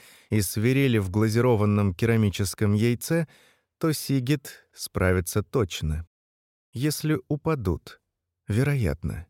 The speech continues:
В конце концов, биться с птицей — его работа. Дело Бастиана — разобраться с колдуном или ведьмой, с тем, кто тварей вызывает. Конечно, хорошо бы в каждом округе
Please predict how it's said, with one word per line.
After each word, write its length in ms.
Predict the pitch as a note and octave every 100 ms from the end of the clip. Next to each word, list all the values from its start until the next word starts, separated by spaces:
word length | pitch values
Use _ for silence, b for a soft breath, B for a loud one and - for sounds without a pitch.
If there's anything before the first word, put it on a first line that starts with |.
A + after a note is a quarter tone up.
| _ _ _
В 100 | -
конце 300 | B2+ A#2 B2+
концов, 480 | - A#2+ - C3+ G2+
биться 420 | F#2+ A#2 - A2+
с 80 | G#2
птицей — 520 | - - A2 - A#2+
его 260 | A2+ C3+ C#3
работа. 500 | E2+ D2+ D#2 - - B B B -
Дело 280 | A2+ E3 C#3+
Бастиана — 600 | B2 - - C3 C#3 C3+
разобраться 640 | B2+ A#2 A2+ B2+ - A#2
с 80 | -
колдуном 600 | A2+ A2 G#2 A#2 C3 C3
или 140 | C3
ведьмой, 560 | C#3+ D3 F2+ D#2 D2+ E2+ B B
с 160 | - -
тем, 280 | - A2 B2+
кто 220 | - B2
тварей 500 | - F2 E2+ E2+ F2
вызывает. 800 | F#2+ F#2+ B2 G#2 D#2+ - - - _ _ _ _ _ _ _ _ _ _
Конечно, 600 | - C#3+ G3 - G2+ F#2
хорошо 460 | F2 C3 C3+ B2+ G3
бы 120 | D3
в 100 | G#2
каждом 520 | - A#2 A2 G2+ G#2+ A#2
округе 600 | C#3 A2 G2 F#2 F2